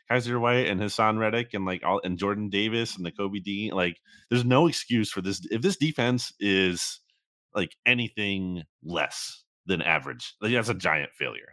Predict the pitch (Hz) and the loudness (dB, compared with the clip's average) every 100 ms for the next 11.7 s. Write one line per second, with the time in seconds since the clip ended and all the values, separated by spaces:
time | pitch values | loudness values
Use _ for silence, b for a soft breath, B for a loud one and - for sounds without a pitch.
0 | - 90 113 104 78 69 - 64 80 78 | -12 -4 -2 0 -2 -6 -8 -14 -14 0
1 | 95 98 87 85 90 82 107 117 110 95 | 4 4 4 0 -6 -6 -2 0 -2 2
2 | 127 151 123 107 87 78 85 - 85 78 | 4 4 4 2 0 -4 -6 -6 -6 -8
3 | - 67 60 - 101 113 135 131 127 113 | -10 -10 -10 -10 -10 -2 2 2 2 2
4 | 104 117 117 110 104 - 85 98 - b | 2 4 4 2 -4 -4 -2 0 -2 b
5 | b b 92 92 87 85 _ _ - 104 | b b 2 4 2 -4 _ _ -6 0
6 | 113 - 107 107 98 90 90 95 90 92 | 2 2 -2 0 0 0 -2 2 2 2
7 | 92 - 87 85 - 85 80 78 82 82 | -2 -4 -4 -4 -6 -6 -4 -2 -2 -6
8 | _ _ _ _ 98 107 95 101 117 - | _ _ _ _ -6 0 0 0 0 -2
9 | 101 107 139 143 147 190 80 87 95 82 | -2 0 -2 2 4 4 0 -6 -10 -8
10 | 80 67 90 90 76 92 101 87 - 98 | -10 -10 -10 -12 -6 -4 -2 -2 -4 -4
11 | 101 85 107 113 85 87 117 | -4 0 2 0 -2 -4 -4